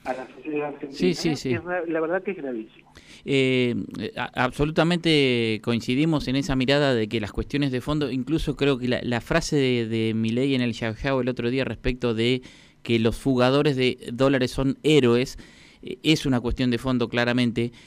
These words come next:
Speaker 2: No obstante, digo, Pascual, no quita que, eh, la incidencia del comportamiento de la dirigencia política, incluso peronista, por eso digo, esto del Senado, el autosalariazo, genera indignación, genera bronca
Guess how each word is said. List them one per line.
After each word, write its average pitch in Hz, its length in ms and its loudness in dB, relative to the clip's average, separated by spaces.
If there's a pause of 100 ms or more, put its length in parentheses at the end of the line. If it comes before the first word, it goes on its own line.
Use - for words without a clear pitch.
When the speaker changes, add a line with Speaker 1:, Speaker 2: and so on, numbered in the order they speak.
(260)
Speaker 2:
No 185 280 6
obstante, 190 560 4
digo, 156 260 2
Pascual, 143 460 2 (120)
no 160 360 2
quita 185 400 0
que, 165 400 2 (200)
eh, 120 380 -2 (140)
la 131 180 2
incidencia 165 880 0
del 147 140 0
comportamiento 131 720 -2
de 143 60 0
la 123 100 0
dirigencia 135 460 -2
política, 127 720 0
incluso 143 460 -2
peronista, 123 500 2
por 107 160 -2
eso 120 220 -2
digo, 110 360 -2 (340)
esto 127 280 -4
del 117 140 0
Senado, 120 360 -2
el 117 80 -2
autosalariazo, 113 1000 -2 (640)
genera 160 520 4
indignación, 120 580 0
genera 135 320 -2
bronca 143 480 -2